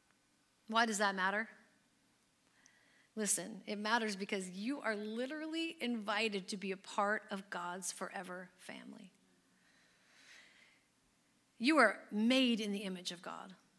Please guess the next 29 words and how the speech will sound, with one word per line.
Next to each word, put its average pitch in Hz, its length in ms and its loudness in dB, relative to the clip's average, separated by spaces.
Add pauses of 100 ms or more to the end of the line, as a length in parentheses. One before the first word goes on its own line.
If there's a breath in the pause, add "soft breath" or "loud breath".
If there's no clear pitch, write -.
(1300 soft breath)
You 294 220 6
are - 100 6
al-, 262 460 8
you 277 180 4
already 254 640 8
bear 226 540 10
the 196 140 2
mark 202 600 6
of 175 120 -6
your 180 240 -4
Creator. 190 680 -8 (1600 loud breath)
But 254 300 10 (280)
in 294 260 6
Christ, 285 760 4 (560)
there's 269 340 6
even 262 460 4
more, 214 340 4
which 214 280 0
is 226 140 4
that 208 160 4
you 269 200 6
are 285 160 12
invited 220 440 6
to 214 100 -2
become 202 320 0
a 180 100 -2
child 190 840 2
of 165 140 -12
God 156 380 -12